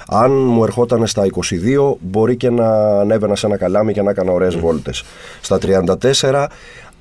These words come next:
Speaker 1: απλά ήταν μια διαφορετική καθημερινότητα. Δηλαδή πήγαινα στο μπακάλι και στο μανάβι και στο σούπερ μάρκετ και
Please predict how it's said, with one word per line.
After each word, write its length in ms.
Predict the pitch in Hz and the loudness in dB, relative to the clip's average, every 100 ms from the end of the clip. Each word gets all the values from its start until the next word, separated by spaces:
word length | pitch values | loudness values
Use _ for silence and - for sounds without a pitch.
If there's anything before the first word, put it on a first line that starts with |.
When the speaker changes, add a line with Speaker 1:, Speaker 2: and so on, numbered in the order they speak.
| - | -6
Speaker 1:
απλά 440 | 117 113 139 151 | -2 0 2 2
ήταν 360 | 147 147 143 139 | 2 0 0 2
μια 180 | 131 139 | 2 0
διαφορετική 640 | 127 127 - 110 101 135 | 0 0 0 0 -2 -4
καθημερινότητα. 800 | 135 123 123 110 101 92 85 65 | -2 0 2 2 2 2 0 -4
Δηλαδή 320 | 80 82 87 101 | -2 0 -2 0
πήγαινα 380 | 104 95 85 | 0 0 0
στο 120 | 82 82 | -2 -2
μπακάλι 460 | 85 92 90 85 | -2 0 0 0
και 120 | 82 80 | -2 -2
στο 200 | 82 80 | 0 0
μανάβι 500 | 80 92 123 120 123 | 0 2 2 2 -2
και 140 | 98 | -2
στο 200 | 87 - | -2 -2
σούπερ 260 | 80 98 78 | -2 -2 -2
μάρκετ 400 | 92 113 117 113 - | 0 0 0 -6 -2
και 480 | 110 104 101 98 | 0 2 4 2